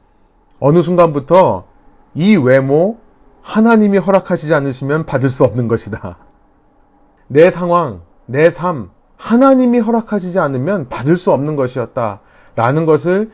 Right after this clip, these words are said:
인정하고 선포함으로부터 자유함이 생겼습니다. 이제는요, 뭐, 영화 배우들 봐도 전혀 부럽지 않습니다. 예.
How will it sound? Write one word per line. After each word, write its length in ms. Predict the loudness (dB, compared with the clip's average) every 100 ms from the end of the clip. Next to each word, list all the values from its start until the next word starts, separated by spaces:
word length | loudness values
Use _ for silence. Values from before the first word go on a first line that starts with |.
| _ _ 0
인정하고 680 | 4 6 4 4 4 4
선포함으로부터 1200 | 0 0 -2 2 2 2 0 -4 -6 -2 0 0 -4 _ _ _
자유함이 520 | -6 -2 0 0 -2
생겼습니다. 680 | -4 -4 -4 -4 -10 -10 -16 _ _ _ _ _ _ _ _ -4
이제는요, 520 | 0 0 0 0 0
뭐, 200 | 0 0
영화 260 | 2 2 4
배우들 360 | 2 2 -2
봐도 580 | -2 -4 -2 -4 -6 -12 _
전혀 260 | -2 0
부럽지 340 | 2 0 0 0
않습니다. 580 | -2 -6 -8 -8 -10 -16 _ _ _ _ _ _ _ _ _ _ -10
예. 280 | -10 -12